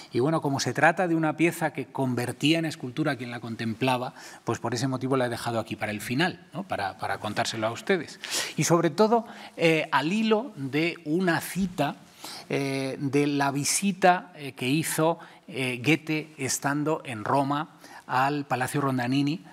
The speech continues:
para ver la Medusa. Eh, la visita que hizo y el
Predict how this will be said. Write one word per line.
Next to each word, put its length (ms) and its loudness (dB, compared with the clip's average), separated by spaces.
para 240 2
ver 220 -2
la 100 0
Medusa. 400 -6
Eh, 440 -4
la 220 4
visita 340 2
que 80 0
hizo 360 -2
y 160 0
el 240 -2